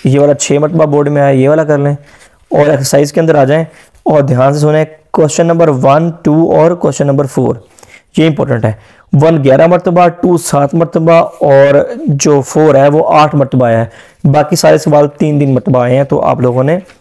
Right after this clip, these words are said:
question one, two और फ़ोर जो है वो ध्यान से तैयार कर लेना है अच्छे तरीके से। Unit number ten पे आ जाएं, Chapter वाला देख लें, chapter number वाला question number two और फ़ोर कर लें बस,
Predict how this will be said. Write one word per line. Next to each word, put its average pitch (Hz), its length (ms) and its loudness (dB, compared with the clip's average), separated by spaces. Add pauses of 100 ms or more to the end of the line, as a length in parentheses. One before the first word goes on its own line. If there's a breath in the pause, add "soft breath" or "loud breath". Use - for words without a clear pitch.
(180)
question 147 300 0
one, 143 340 0
two 156 360 0
और 175 260 -2 (380 soft breath)
फ़ोर 151 380 0
जो 135 120 0
है 123 120 0
वो 139 160 0
ध्यान 123 300 -2
से 127 100 -6
तैयार 131 200 -2
कर 123 140 -2
लेना 120 240 -2
है 135 80 -4 (340)
अच्छे - 180 -2
तरीके 131 320 -4
से। - 180 -10 (3000 loud breath)
Unit 180 200 4
number 190 180 2
ten 175 220 2
पे 202 100 2
आ 190 80 6
जाएं, 190 260 2
Chapter 151 240 -6
वाला 151 140 0
देख 147 200 -2
लें, 151 120 0
chapter 147 260 -4
number 156 180 0
वाला 156 240 2
question 151 300 -2
number 143 120 0
two 151 260 0
और 151 100 0
फ़ोर 135 200 -2
कर 120 140 -4
लें 113 140 0
बस, 104 260 -4